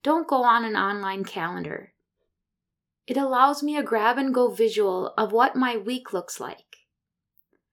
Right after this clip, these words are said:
My favorite day planner allows for <laughs> even more than that. As I discussed with Polly Payne in episodes seventy-six and seventy-seven,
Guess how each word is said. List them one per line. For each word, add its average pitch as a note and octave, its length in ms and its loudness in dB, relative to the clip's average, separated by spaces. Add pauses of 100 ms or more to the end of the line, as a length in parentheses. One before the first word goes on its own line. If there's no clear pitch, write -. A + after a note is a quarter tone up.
(280)
My G#3+ 200 0
favorite A#3+ 720 4
day A#3+ 200 2
planner F#3 580 -8
allows G3 460 2
for G#3+ 260 0
<laughs> - 60 -6
even A#3+ 360 2
more A3 300 2
than G3 200 0
that. D#3 240 -8 (680)
As A3 160 2
I B3+ 120 8
discussed C#4+ 400 0
with A#3+ 160 -6
Polly A3 280 4
Payne G#3 260 2
in G3+ 100 -2
episodes G#3 560 -2
seventy-six A3+ 720 -2
and G#3 120 -4
seventy-seven, G3+ 920 -6